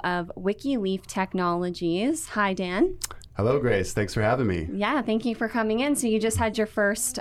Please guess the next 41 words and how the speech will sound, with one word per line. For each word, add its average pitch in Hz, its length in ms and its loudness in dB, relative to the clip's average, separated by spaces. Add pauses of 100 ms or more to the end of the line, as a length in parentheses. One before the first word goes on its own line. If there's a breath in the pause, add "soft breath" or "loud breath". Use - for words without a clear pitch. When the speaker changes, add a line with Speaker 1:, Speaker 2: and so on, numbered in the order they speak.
Speaker 1:
market 196 580 -2
open 190 640 0
at 190 160 -2
the 196 80 -2
C 202 240 2
S 202 100 0
C. 214 300 2
How 220 180 -2
did 196 140 -2
that 190 180 0
go? 196 380 0
Speaker 2:
We 117 180 2
did. 113 500 4
Oh, 110 200 4
it 104 80 2
was 107 200 2
just 107 220 0
so 113 160 2
exciting. 98 720 2
I 92 60 0
mean, 101 200 2
this 101 200 -2
moment's 104 340 2
been 98 220 0
building 98 400 0
for, 101 160 -4
like, 92 240 0
two 113 160 0
years, 110 440 2
so 87 440 2
it 82 100 2
was 87 320 0
just - 340 -2
a 82 80 0
thrill 95 540 0
and 82 260 -2
just - 400 -4
a 87 120 2
joy 92 340 0
beyond 85 300 0
belief. 78 500 -4